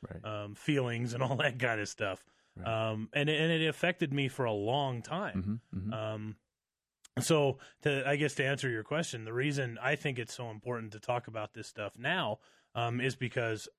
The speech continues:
Speaker 2: I've come out of that, and
Speaker 1: Mm-hmm.
Speaker 2: I've said, um, you know, I, I know God's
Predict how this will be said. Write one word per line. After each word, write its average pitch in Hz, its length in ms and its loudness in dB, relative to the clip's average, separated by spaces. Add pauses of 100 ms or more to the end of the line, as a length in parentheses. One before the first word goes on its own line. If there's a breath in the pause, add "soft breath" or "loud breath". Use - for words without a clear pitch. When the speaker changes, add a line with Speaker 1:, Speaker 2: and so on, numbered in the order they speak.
(200)
Speaker 2:
I've 123 200 2
come 196 260 0
out 101 180 -2
of 87 160 -12
that, 90 300 -10
and 110 160 2
Speaker 1:
Mm-hmm. 117 100 0
Speaker 2:
I've 101 80 -12
said, 110 380 -2 (400)
um, 104 440 -8
you 123 120 0
know, 110 260 0 (420)
I, 123 140 4 (200)
I 117 140 4
know 135 280 4
God's 110 500 0